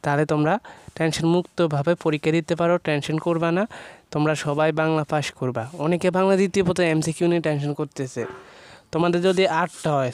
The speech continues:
ছয়টা হয়, তাও পাস করিয়ে দিবে। দুইটা মিলিয়ে দরকার হয় এক-, একসাথে করে পাস করাই দিবে। এ বছর ফেল করবে না বেশিরভাগ শিক্ষার্থী, সবাইকে পাস করিয়ে দিবে। যেহেতু তোমাদের করোনার সময় নষ্ট হয়েছে এমনি, তোমাদের আর বসিয়ে রাখবে না, সবাইকে উঠিয়ে দিবে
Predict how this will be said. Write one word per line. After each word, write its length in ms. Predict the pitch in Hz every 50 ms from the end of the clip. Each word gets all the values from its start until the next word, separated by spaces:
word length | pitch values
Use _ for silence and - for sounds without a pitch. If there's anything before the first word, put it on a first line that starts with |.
| -
ছয়টা 320 | - 165 170 175 156 - 160 143
হয়, 140 | 143 135 131
তাও 240 | 123 - 156 165 165 151
পাস 180 | 175 175 165 -
করিয়ে 280 | - - 147 143 147 143
দিবে। 240 | 139 139 123 120 110 - - _ _ _ _ 151 143
দুইটা 240 | 175 190 175 - 185 185
মিলিয়ে 200 | 185 175 180 175
দরকার 380 | 165 160 170 165 156 - 156 160
হয় 140 | 165 170 170 160
এক-, 120 | 160 151 - - - - - -
একসাথে 340 | 170 165 - 170 151 175 170 170
করে 140 | 202 202 180
পাস 260 | - 165 147 - -
করাই 240 | - 147 135 135 127 131
দিবে। 160 | 120 120 117 123 143
এ 40 | 135 - 160
বছর 240 | 170 165 - 180 170 -
ফেল 160 | 160 151 143 147 -
করবে 200 | 156 151 156 156
না 120 | 147 147 139 143
বেশিরভাগ 320 | 131 139 139 135 135 127 - -
শিক্ষার্থী, 460 | 131 - - 123 120 - - 117 117 - - - - - -
সবাইকে 360 | - - 156 156 160 - 165 160
পাস 180 | - 170 165 -
করিয়ে 260 | - 147 139 139 131 135
দিবে। 160 | 135 123 123 117 - - - - - - - - - - -
যেহেতু 280 | 170 170 180 175 202 196
তোমাদের 320 | 196 185 175 170 170 180 - -
করোনার 260 | 180 180 180 180 170
সময় 260 | 156 156 151 151 156 160 170
নষ্ট 160 | 175 - - 170 165
হয়েছে 220 | 165 170 165 - 180 170
এমনি, 200 | 165 170 190 220 - - - - - - - -
তোমাদের 260 | 160 160 165 160 165 170
আর 60 | 170
বসিয়ে 340 | 156 147 147 139 - 147 147
রাখবে 260 | 147 143 131 127 131 123 120
না, 60 | 113 - _ _ _ - -
সবাইকে 300 | - 165 160 165 156 185 180
উঠিয়ে 260 | 170 151 - 156 147 151
দিবে 200 | 151 147 143